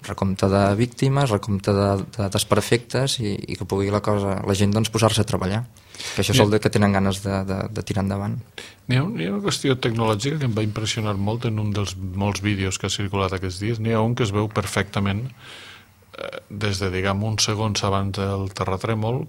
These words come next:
Speaker 2: com el terratrèmol creix en intensitat dins d'una casa, no? Que ha de ser una sensació esfereïdora, no? Estar allà dins.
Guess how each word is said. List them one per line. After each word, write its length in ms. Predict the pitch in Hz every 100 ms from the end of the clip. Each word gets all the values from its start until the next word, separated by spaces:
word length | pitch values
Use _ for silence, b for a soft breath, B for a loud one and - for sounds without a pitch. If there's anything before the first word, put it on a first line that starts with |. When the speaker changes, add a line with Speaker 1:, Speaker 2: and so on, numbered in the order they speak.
| -
Speaker 2:
com 440 | 117 107 110 147 - B B B B B - -
el 300 | - 98 95
terratrèmol 540 | - 90 90 92 104 107
creix 360 | 104 104 101 98
en 60 |
intensitat 600 | 95 95 92 - 98 95
dins 200 | 101 113
d'una 180 | 98 87
casa, 300 | 87 120 - 87
no? 140 | 135 -
Que 120 | 87
ha 400 | 85 - - -
de 100 | 87
ser 140 | - 90
una 120 | 87 -
sensació 400 | 92 85 - 87
esfereïdora, 640 | - 92 85 85 90 80
no? 100 | 85
Estar 240 | - - 87
allà 180 | 82 85
dins. 240 | 110